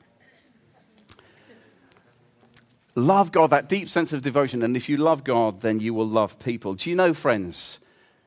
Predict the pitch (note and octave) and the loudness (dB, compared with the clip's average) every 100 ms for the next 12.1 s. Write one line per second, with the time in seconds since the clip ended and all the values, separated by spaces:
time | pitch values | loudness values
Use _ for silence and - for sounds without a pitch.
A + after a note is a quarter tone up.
0 | _ _ _ _ _ _ C3+ B2+ E3+ E3 | _ _ _ _ _ _ -6 0 0 0
1 | D3+ C#3+ C3+ C#3 C#3+ C3+ A#2 A#2+ A2+ A2 | 0 0 2 4 2 0 -6 -4 -4 -4
2 | G#2 G#2+ G2+ - G#2 F#2+ G#2+ B2+ E3+ D3+ | -6 -10 -10 -6 -4 -4 -4 2 2 2
3 | D#3 D#3 C#3 B2 B2 A2 G2 - - F#2 | 0 -2 -2 -4 -4 -6 -8 -12 -14 -14
4 | - - - _ _ _ _ _ _ _ | -14 -20 -20 _ _ _ _ _ _ _
5 | _ _ _ _ - F3 G3+ E3 C3+ C#3+ | _ _ _ _ -2 0 0 -2 -4 -6
6 | C3+ C#3 - A#2+ C#3 C3 F#2+ - - _ | -4 -6 -2 0 0 -4 -10 -14 -20 _
7 | _ _ _ _ _ _ _ _ _ A#2 | _ _ _ _ _ _ _ _ _ -2
8 | B2 B2 A#2 F#2+ G#2 G#2+ C3+ D3 C3+ B2 | 0 -2 -6 -6 -6 -2 2 2 2 -2
9 | A2 G2+ G2 G2 A2 F#2+ F#2 F2+ E3 D3 | -2 -2 -4 -6 -6 -10 -8 0 0 0
10 | - - - - _ - - G3 D4 D4+ | -6 -20 -20 -20 _ -2 4 6 6 6
11 | B3 G#3+ A#3+ A3+ C#4+ A3 C3+ - E3 D#3+ | 0 2 2 2 4 4 2 0 0 0
12 | D3+ | -6